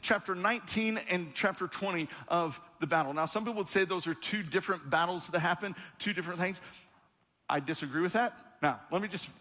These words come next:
make this statement. I'm gonna say some things over the next several minutes that some of you might disagree with because of the details that we get into. I just wanna tell you you're wrong. <laughs>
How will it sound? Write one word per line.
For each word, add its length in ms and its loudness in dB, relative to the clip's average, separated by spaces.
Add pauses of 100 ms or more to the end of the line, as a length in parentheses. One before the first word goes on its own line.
(140)
make 160 -2
this 140 -2
statement. 240 -2
I'm 100 4
gonna 120 -2
say 160 0
some 140 -6
things 280 0
over 100 -2
the 80 0
next 180 2
several 240 2
minutes 480 -2 (600)
that 120 4
some 220 2
of 120 0
you 120 -2
might 260 2
disagree 320 -2
with 260 2
because 320 -2
of 80 -8
the 60 2
details 840 -2
that 100 -4
we 80 -6
get 120 -2
into. 240 -4 (2250)
I 60 -4
just 120 -12
wanna 140 -6
tell 120 -2
you 80 -4
you're 120 -6
wrong. 220 -6
<laughs> 100 -20